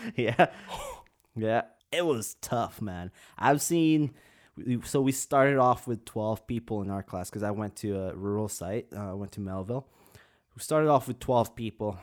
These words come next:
and graduated with six, six of us. And I think there's only four maybe that are still paramedic. <laughs> There's only one that is, oh, well, two of them I still talk to. <laughs> But that's,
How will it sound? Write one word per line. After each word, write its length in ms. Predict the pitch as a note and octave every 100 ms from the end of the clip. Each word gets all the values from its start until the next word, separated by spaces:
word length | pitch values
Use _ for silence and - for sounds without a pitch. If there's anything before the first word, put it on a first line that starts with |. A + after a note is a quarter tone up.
| -
and 600 | G#2+ A2 G#2+ G#2+ G#2 F#2+ _ _ _ _ _ _ _ _ G2+
graduated 580 | B2 A#2 A2+ A2+ A2 G#2
with 80 | F#2+
six, 540 | - F#2+ - - - _ _
six 280 | _ - G2+
of 120 | G2+
us. 180 | F#2 - -
And 80 | G2
I 80 |
think 340 | G2 - C3+ B2+
there's 180 | G#2+ G#2+
only 680 | G#2 G2 F#2 F2+ F2+ F2 _ - _ _ _ _ _ _ _ _ - - -
four 460 | F2 F2+ G#2 B2+
maybe 560 | C3 C#3+ C3+ C3+ C#3 C#3
that 180 | C3+ C3+
are 140 | C3+
still 320 | B2+ - C3
paramedic. 640 | B2 - C3+ C3+ C#3 C#3+ - _ _ _ _ _ _ _ _ _ _ - _ _ _ _
<laughs> 640 | - - G#2+ F3 B2+ E5+
There's 160 | C3 A#2+
only 220 | B2 B2
one 320 | A#2 A2+ A#2
that 160 | A2+ A2+
is, 180 | A2 -
oh, 120 | A#2+ A#2+
well, 100 | A2+
two 300 | - A#2+ A#2
of 60 |
them 160 | A2+ A2
I 100 | F#2
still 200 | - G#2+
talk 340 | - A#2+ A2 -
to. 180 | C#3+ C3
<laughs> 60 |
But 260 | D#3 B2 B2
that's, 420 | - - -